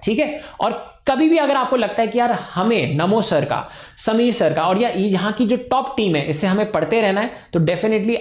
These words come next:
आप Unacademy के plus के subscription में भी आ सकते हो, क्योंकि यार यहाँ पे आपको बहुत ही ज्यादा personalization मिलेगा और guidance और mentorship मिलेगी for one year and two year,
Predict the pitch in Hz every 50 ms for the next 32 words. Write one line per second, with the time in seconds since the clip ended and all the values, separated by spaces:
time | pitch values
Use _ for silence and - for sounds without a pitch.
0 | - 139 160 196 240 240 - - - - - 156 160 160 165 156 151 156 165 170
1 | 220 233 240 - 165 147 147 - 208 180 170 - - - 156 151 180 185 185 185
2 | 180 180 160 - 175 156 - 202 214 208 226 208 - 233 220 214 165 156 170 170
3 | 196 185 190 - 220 180 143 135 143 147 151 226 190 160 139 139 180 185 - -
4 | 156 139 143 170 160 156 156 156 147 156 147 147 170 170 160 147 139 143 180 233
5 | - - - - - - - 196 196 175 160 147 147 151 147 180 214 240 226 233
6 | 226 185 156 127 135 143 139 160 160 160 156 - 165 147 143 131 123 123 120 131
7 | 135 131 139 160 151 147 147 143 143 147 160 175 190 196 196 - 151 143 127 127
8 | 127